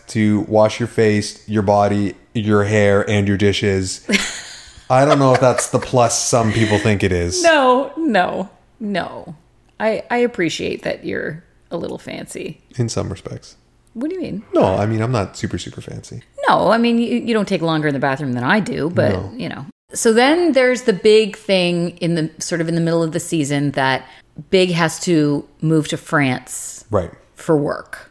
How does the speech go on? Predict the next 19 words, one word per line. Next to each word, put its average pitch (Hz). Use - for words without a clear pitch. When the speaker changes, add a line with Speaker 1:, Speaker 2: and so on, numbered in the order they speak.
Speaker 2:
And 156
Carrie 190
fucking 220
blows 135
it. -
This 196
is 220
where 208
she 202
blows 143
it. -
Speaker 1:
Yeah, 92
she's 165
already 120
on 98
fucking 98
thin 95
ice. 90
Speaker 2:
Yeah. 208